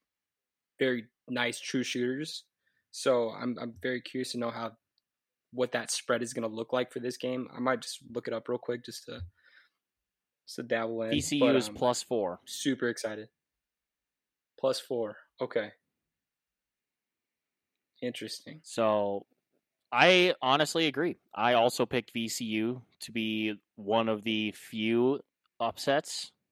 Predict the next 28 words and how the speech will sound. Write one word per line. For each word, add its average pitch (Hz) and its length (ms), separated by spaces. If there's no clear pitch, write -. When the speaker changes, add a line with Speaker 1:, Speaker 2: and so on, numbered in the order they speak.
Speaker 2:
I 131 100
have 139 260
in 147 60
this 147 200
region. 156 380
Um, 98 480
they're 117 280
really 113 280
good 110 240
defense. 123 600
They 110 120
can 104 100
shoot - 240
the - 80
lights 101 340
out. 117 160
They're 110 100
really 107 260
good 107 200
at - 100
pressuring 104 460
offenses. 110 760
They're 98 100
good 101 160
at 95 60
making 92 320
turn-, 110 280
or 90 360